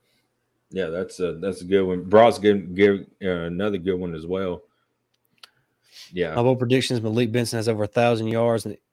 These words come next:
Speaker 2: and my others, Caleb Downs becomes freshman All-American.
Speaker 1: Yeah.
Speaker 2: Uh, I would not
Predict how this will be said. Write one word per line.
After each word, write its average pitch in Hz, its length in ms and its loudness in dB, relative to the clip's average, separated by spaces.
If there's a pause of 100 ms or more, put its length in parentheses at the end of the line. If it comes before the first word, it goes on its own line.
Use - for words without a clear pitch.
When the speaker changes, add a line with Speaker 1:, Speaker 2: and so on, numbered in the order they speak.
Speaker 2:
and 107 220 -12
my 110 100 -10
others, 113 300 -4
Caleb 117 260 0
Downs 107 180 -4
becomes 104 280 -8
freshman 101 360 -6
All-American. 107 600 -2 (400)
Speaker 1:
Yeah. 85 160 -8 (340)
Speaker 2:
Uh, 95 200 -12 (320)
I 104 180 -2
would 98 200 -4
not 104 360 -2